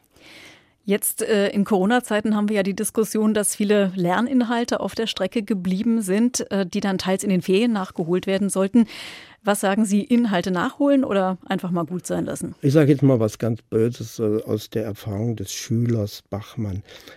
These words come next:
Speaker 2: Ich bin dreizehn Jahre in Baden-Württemberg zur Schule gegangen, an einem Edelgymnasium.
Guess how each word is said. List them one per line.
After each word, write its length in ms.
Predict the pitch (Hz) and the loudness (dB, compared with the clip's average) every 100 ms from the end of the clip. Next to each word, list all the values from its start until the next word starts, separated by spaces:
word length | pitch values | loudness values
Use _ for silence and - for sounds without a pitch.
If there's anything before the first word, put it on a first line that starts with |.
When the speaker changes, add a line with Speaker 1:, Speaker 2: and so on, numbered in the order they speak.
| _ | _
Speaker 2:
Ich 140 | - | -6
bin 180 | - 190 | 2 2
dreizehn 520 | 143 120 131 - 143 | 4 4 2 2 2
Jahre 280 | 127 113 110 | 2 2 0
in 120 | 113 | 0
Baden-Württemberg 800 | 101 104 113 98 101 - 107 98 | 0 -2 -2 -2 -6 -6 -8 -8
zur 100 | - | -14
Schule 360 | 104 - 107 110 | -12 -8 -4 -4
gegangen, 560 | 101 95 95 92 90 110 _ _ _ _ _ _ | -6 -8 -10 -10 -12 -16 _ _ _ _ _ _
an 140 | - 120 | -6 -4
einem 220 | 120 117 | 0 0
Edelgymnasium. 1200 | 127 135 131 117 - 143 131 120 110 107 110 | 2 4 2 2 4 4 4 0 -2 -4 -6